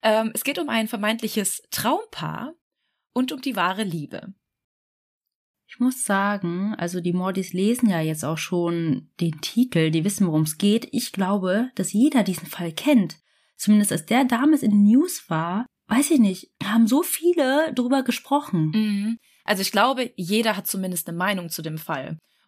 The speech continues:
Speaker 1: Und ich werd dich auch zwischendurch mal fragen oder spätestens am Ende der Folge,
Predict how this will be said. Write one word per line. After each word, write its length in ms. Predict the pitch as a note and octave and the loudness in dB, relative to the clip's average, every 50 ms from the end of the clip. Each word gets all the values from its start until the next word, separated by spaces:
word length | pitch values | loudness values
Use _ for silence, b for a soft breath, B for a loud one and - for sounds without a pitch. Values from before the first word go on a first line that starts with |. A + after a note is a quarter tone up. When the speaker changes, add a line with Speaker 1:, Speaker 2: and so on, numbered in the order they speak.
| _ - | _ -6
Speaker 1:
Und 200 | F3 F3 F3 - | -6 -6 -6 -6
ich 140 | F#3 - | -8 -6
werd 200 | - G3 G3+ G3 | -6 -6 -6 -6
dich 160 | G#3+ A3 - - | -8 -6 -4 -6
auch 100 | G3+ - | -6 -6
zwischendurch 1000 | - - G#3 G3 - - F#3 F#3 E3+ F3 F#3 G#3+ B3+ C#4 - - - - - - - | -8 -8 -6 -6 -6 -4 -4 -6 -4 -4 -4 -6 -6 -8 -10 -14 -16 -18 -20 -14 -8
mal 340 | A#3 A#3+ B3+ B3+ A#3+ B3+ C4 | -4 -4 -4 -4 -6 -8 -10
fragen 720 | - - - - F#3+ G3+ A#3 A3+ A3 G#3+ G#3 A3 A3 A3 | -12 -14 -10 -8 -6 -4 -4 -4 -4 -4 -6 -6 -6 -6
oder 240 | G#3 - F#3 F#3 F#3+ | -6 -6 -4 -2 -2
spätestens 580 | - - - F#3+ G#3 - A3+ - - G3 - | -2 -2 -2 -4 -4 -4 -6 -6 -6 -4 -4
am 100 | G3 G3 | -4 -6
Ende 220 | F#3+ - G3+ G3+ F#3+ | -4 -4 -4 -4 -4
der 120 | D#3 D3+ | -6 -8
Folge, 480 | D#3 - D#3+ D3+ D#3 D#3 E3 F3 G3+ | -10 -8 -8 -6 -6 -4 -2 -2 -4